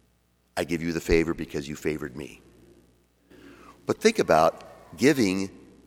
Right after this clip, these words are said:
to someone you don't even know. Giving to someone you may never know.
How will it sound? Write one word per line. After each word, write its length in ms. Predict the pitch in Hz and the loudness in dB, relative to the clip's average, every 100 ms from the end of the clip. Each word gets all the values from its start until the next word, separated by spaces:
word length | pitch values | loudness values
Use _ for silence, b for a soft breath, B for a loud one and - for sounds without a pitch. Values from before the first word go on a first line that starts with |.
| _ _ _ _ _ _ _ _ _ _ _ _ _ | _ _ _ _ _ _ _ _ _ _ _ _ _
to 100 | - | -6
someone 440 | - 131 123 110 113 | -2 0 0 -2 -4
you 120 | 107 | 2
don't 240 | 110 104 - | 2 2 -2
even 320 | 107 90 82 | -2 -2 -4
know. 400 | 80 69 - - _ _ _ _ _ _ _ _ _ _ _ _ _ _ _ _ _ _ _ _ - | -4 -6 -10 -18 _ _ _ _ _ _ _ _ _ _ _ _ _ _ _ _ _ _ _ _ 0
Giving 280 | 147 190 | 2 2
to 100 | 165 | -2
someone 340 | 135 139 123 110 | 0 0 0 0
you 120 | 110 | 0
may 140 | 104 | -2
never 360 | 98 113 151 101 | 2 4 6 4
know. 300 | 69 60 | 0 -4